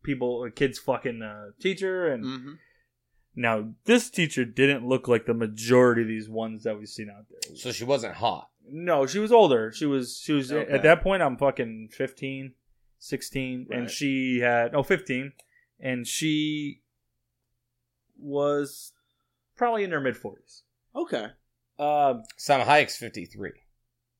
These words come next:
Speaker 1: yeah, she wasn't <laughs> Salma Hayek.
Speaker 2: Wasn't a
Speaker 3: Okay, okay.
Speaker 1: I was jerking
Speaker 3: Just
Speaker 1: off to Salma Hayek then, okay?
Speaker 3: I was
Speaker 1: She
Speaker 3: jerking off
Speaker 1: wasn't
Speaker 3: to Salma
Speaker 1: Salma
Speaker 3: Hayek.
Speaker 1: Hayek.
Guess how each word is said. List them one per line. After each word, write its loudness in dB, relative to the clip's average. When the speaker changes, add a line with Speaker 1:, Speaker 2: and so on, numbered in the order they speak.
Speaker 1:
yeah, 2
she 0
wasn't 6
<laughs> 6
Salma 4
Hayek. 4
Speaker 2:
Wasn't 0
a 0
Speaker 3:
Okay, 6
okay. 0
Speaker 1:
I 8
was 6
jerking 6
Speaker 3:
Just 8
Speaker 1:
off 4
to -4
Salma 6
Hayek 0
then, 4
okay? 8
Speaker 3:
I 12
was 2
Speaker 1:
She 4
Speaker 3:
jerking 8
off 10
Speaker 1:
wasn't -4
Speaker 3:
to 6
Salma 8
Speaker 1:
Salma 8
Speaker 3:
Hayek. 4
Speaker 1:
Hayek. -2